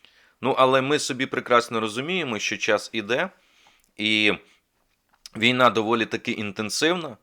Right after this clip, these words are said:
високої інтенсивності, використовується та задіюється велика кількість сил і засобів, і, відповідно, потрібно ж, е, постійне постачання та забезпечення. І тут виникає запитання:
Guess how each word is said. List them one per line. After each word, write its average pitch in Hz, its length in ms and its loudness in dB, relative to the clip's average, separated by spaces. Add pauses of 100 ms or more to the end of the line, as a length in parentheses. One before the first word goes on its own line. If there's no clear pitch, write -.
(480)
високої 147 520 0
інтенсивності, 117 880 -6 (280)
використовується 131 840 0
та 113 120 -4
задіюється 113 640 -4
велика 135 320 -2
кількість - 580 -8 (220)
сил 131 400 0
і 120 100 -6
засобів, 101 640 4 (400)
і, 123 280 2
відповідно, 127 600 -2
потрібно 127 640 -2
ж, 110 380 0
е, 107 40 4
постійне 127 500 -4
постачання 120 720 -2
та 98 120 -6
забезпечення. 101 840 -4 (800)
І 101 80 -4
тут 175 160 2
виникає 165 520 2
запитання: 120 720 2